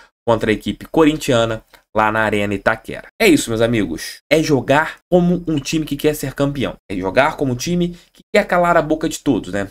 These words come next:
Na semana a gente ouviu de todo mundo: "Ah, o Palmeiras tá encurtando, o Palmeiras tá encurtando." Chegarmos no final dessa rodada colocando novamente dez pontos em cima do segundo colocado, a gente coloca assim aqui, ó: "Respeitem. Botafogo quer ser campeão brasileiro."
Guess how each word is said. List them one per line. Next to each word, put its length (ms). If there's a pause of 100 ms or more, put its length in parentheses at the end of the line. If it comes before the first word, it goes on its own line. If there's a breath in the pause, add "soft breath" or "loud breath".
(120)
Na 60
semana 340
a 40
gente 200
ouviu 240
de 140
todo 220
mundo: 200
"Ah, 160
o 120
Palmeiras 420
tá 80
encurtando, 440
o 40
Palmeiras 340
tá 80
encurtando." 540 (160)
Chegarmos 560 (200 soft breath)
no 60
final 320
dessa 220
rodada 360
colocando 680
novamente 640 (320 soft breath)
dez 240
pontos 580
em 120 (120)
cima 180
do 100
segundo 340
colocado, 560 (400 soft breath)
a 40
gente 180
coloca 300
assim 120
aqui, 240
ó: 40 (140)
"Respeitem. 480 (400)
Botafogo 360
quer 60
ser 160
campeão 340
brasileiro." 420